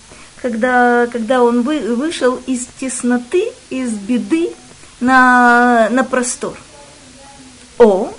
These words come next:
неэмар аль Исраэль, шеюмру кен бецетам ми Бавель. Или, может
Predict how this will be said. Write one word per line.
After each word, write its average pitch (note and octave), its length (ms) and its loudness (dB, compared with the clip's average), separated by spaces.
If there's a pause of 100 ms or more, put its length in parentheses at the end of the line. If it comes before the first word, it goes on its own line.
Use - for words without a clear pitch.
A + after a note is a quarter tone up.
(500)
неэмар C#4+ 600 4
аль D#4+ 240 6
Исраэль, A3 680 -2 (300)
шеюмру C#4+ 680 2
кен G#4 300 -2
бецетам E4 580 0
ми E4+ 80 -4
Бавель. C#4 480 0 (680)
Или, C#4+ 180 -2
может F#4 400 -4